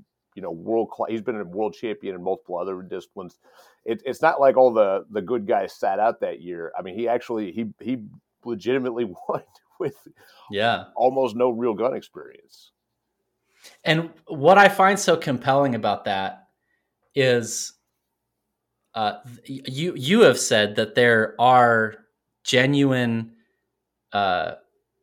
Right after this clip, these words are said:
Speaker 2: connections between somebody's skill with that type of shooting and milsim,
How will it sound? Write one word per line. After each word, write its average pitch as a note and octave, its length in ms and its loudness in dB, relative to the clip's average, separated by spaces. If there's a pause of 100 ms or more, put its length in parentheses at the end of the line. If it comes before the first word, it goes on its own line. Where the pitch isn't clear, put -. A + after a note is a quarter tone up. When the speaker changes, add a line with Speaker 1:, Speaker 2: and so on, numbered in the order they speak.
(640)
Speaker 2:
connections B2+ 720 0
between A2+ 360 -6
somebody's C3+ 640 0
skill A#2+ 500 2
with G#2+ 340 -2
that A2+ 260 4
type A#2 240 0
of A2+ 80 -14
shooting A2+ 480 -4
and F#2 180 -6
milsim, A2+ 800 0